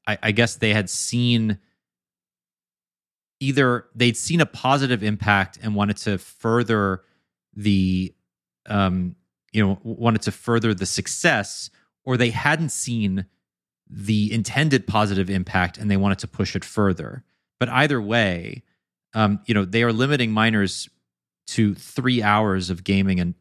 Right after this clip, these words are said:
a week. And I, I, I hear what you're saying. If you have something that doesn't connect to the internet, you can play it as long as you want. But at the same time, China's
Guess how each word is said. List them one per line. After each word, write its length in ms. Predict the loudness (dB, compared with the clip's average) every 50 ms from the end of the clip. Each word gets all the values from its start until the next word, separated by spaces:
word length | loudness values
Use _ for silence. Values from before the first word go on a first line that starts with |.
| _
a 140 | -6 -4 -2
week. 420 | 0 0 0 0 -2 -4 -8 -10 -4
And 280 | -2 0 0 0 -2 -6 -12 _ _ _ _ _ _ 0
I, 180 | 0 0 0 -2 _
I, 200 | -2 0 0 -2 -4 _
I 100 | -2 -2 -2
hear 180 | 0 0 0
what 120 | 0 0 -2
you're 120 | -2 -6
saying. 400 | -6 -2 0 2 2 2 0 -2
If 140 | -6 -6 -4
you 80 | -2
have 380 | 2 2 2 0 0 -6 -14 _ _ _ _
something 360 | -6 -2 -2 0 2 2 2
that 120 | 2 2 2
doesn't 340 | 0 0 2 0 -2 -2 -4 _ _ -4
connect 300 | 0 2 2 2 2 -2
to 60 | -4
the 160 | -2 0 0
internet, 420 | 2 2 2 4 2 0 0 -2 -6
you 60 | -6
can 140 | -4 -6 -6
play 260 | -2 0 2 2 2
it 160 | 2 -2 -6 _ _ _
as 160 | -4 -2 0
long 160 | 2 2 2 2
as 120 | 0 -2
you 60 | -4
want. 440 | -2 2 2 2 2 2 0 -4 -10 _ _ _ _ _ _ _ _ _ 2
But 80 | 2
at 100 | 2 2
the 60 | -2
same 260 | -4 0 2 2 2 0
time, 480 | -2 -2 0 2 2 2 2 0 -4 -6 _ _ _ _ _ _ _ _ _ _ _ _ _ _ _ _ _ -12
China's 760 | -4 0 2 2 2 2 2 0 0 0 -2 -6 -8 -8